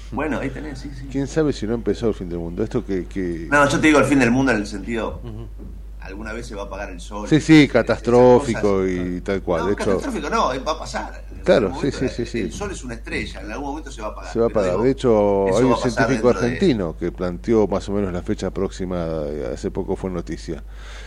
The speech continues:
Speaker 1: Bueno,
Speaker 2: eh,
Speaker 1: pero
Speaker 2: que,
Speaker 1: digo,
Speaker 2: que planteó la fecha
Speaker 1: ya no
Speaker 2: próxima de, de que el sol se pueda apagar. Eh,
Speaker 1: Muchísimo antes que eso,
Speaker 2: claro,
Speaker 1: que eso ocurra,
Speaker 2: estamos
Speaker 1: nosotros
Speaker 2: viviendo
Speaker 1: estamos destruyendo e-, esta nave en la que vivimos.
Speaker 2: Tal cual, tal cual. Estamos viviendo situaciones que hacen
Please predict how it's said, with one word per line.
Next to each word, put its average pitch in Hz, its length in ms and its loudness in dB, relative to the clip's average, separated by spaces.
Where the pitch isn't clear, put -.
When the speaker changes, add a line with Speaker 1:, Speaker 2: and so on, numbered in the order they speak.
Speaker 1:
Bueno, 208 220 -4
Speaker 2:
eh, 50 240 -4
Speaker 1:
pero - 140 -6
Speaker 2:
que, 117 60 -2
Speaker 1:
digo, 101 120 -4
Speaker 2:
que 113 80 0
planteó 110 340 2
la 110 100 4
fecha 117 200 -2
Speaker 1:
ya 110 60 0
no 104 120 0
Speaker 2:
próxima 107 300 -4
de, 98 240 0
de 90 180 -6
que 92 120 -8
el 90 60 -8
sol 98 200 -2
se - 100 -14
pueda 92 200 -2
apagar. 82 300 -4
Eh, 101 260 0
Speaker 1:
Muchísimo 143 480 -2
antes 143 360 -6
que 110 180 -4
eso, - 140 -8
Speaker 2:
claro, 113 160 2
Speaker 1:
que 87 80 -2
eso 104 100 -8
ocurra, 101 540 -8
Speaker 2:
estamos 139 400 -2
Speaker 1:
nosotros 117 60 0
Speaker 2:
viviendo 147 200 0
Speaker 1:
estamos 101 380 2
destruyendo 139 460 -10
e-, 123 220 -10
esta 123 220 -8
nave 131 260 -2
en 107 60 -6
la 92 120 -6
que 85 80 -10
vivimos. 110 460 -8
Speaker 2:
Tal 113 160 -6
cual, 98 220 -2
tal 107 140 -8
cual. 87 160 -6
Estamos 123 320 -4
viviendo 107 520 0
situaciones 113 580 -2
que 101 140 0
hacen 101 380 -2